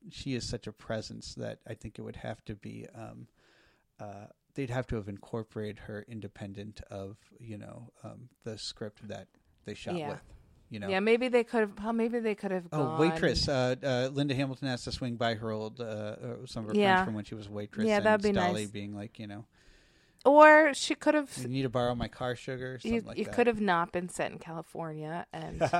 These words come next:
Speaker 1: <laughs>
Speaker 2: then she could have gone to Dolly's house when she needed to, like, go.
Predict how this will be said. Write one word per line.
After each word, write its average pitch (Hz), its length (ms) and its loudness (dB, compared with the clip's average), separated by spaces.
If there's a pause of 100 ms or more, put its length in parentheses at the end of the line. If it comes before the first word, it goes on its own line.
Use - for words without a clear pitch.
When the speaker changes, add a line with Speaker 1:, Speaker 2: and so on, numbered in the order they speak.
(360)
Speaker 1:
<laughs> - 440 -4
Speaker 2:
then 190 400 4
she - 180 0
could 190 220 0
have 175 140 0
gone 156 500 0 (120)
to 147 520 -2 (260)
Dolly's 143 440 -6
house 139 340 -8
when 135 140 -10
she 127 160 -12
needed 139 300 -10
to, - 100 -14
like, - 380 -10
go. 135 380 -10